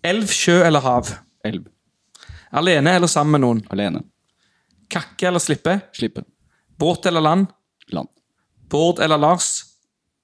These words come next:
Speaker 2: Eh, det må bli Bård.
Speaker 1: Innenlands eller utenlands?
Speaker 2: Utenlands.
Speaker 1: Størrelse eller opplevelse?
Speaker 2: Størrelse.
Speaker 1: <laughs> Flue eller sluk?
Speaker 2: Flue.
Speaker 1: <laughs> Gjedde eller hai?
Speaker 2: Ehm, hai.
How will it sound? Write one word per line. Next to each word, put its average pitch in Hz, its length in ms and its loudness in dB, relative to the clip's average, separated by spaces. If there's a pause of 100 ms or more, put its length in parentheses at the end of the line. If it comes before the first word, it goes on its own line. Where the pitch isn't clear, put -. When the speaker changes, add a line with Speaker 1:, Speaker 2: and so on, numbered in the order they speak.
(760)
Speaker 2:
Eh, 85 240 -6
det 95 160 -6
må 85 160 0
bli 90 140 -4
Bård. - 260 -6 (960)
Speaker 1:
Innenlands 160 460 0
eller 160 160 2
utenlands? 165 560 -2 (240)
Speaker 2:
Utenlands. 113 640 -2 (340)
Speaker 1:
Størrelse 160 560 0
eller 147 240 2
opplevelse? 139 480 -4
Speaker 2:
Størrelse. - 380 -6 (420)
Speaker 1:
<laughs> - 1500 0
Flue 175 320 6
eller 180 160 4
sluk? 196 400 2 (320)
Speaker 2:
Flue. 117 240 0 (560)
Speaker 1:
<laughs> - 480 -4
Gjedde 180 400 2
eller 175 240 2
hai? 180 320 4 (400)
Speaker 2:
Ehm, 107 680 0 (260)
hai. 85 140 -4